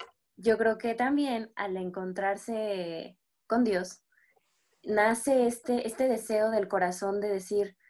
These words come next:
"Yo quiero, yo quiero, ay,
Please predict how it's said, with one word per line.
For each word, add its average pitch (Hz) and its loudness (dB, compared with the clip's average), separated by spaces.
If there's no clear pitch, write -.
"Yo 226 2
quiero, 247 4
yo 220 -2
quiero, 208 0
ay, 202 -10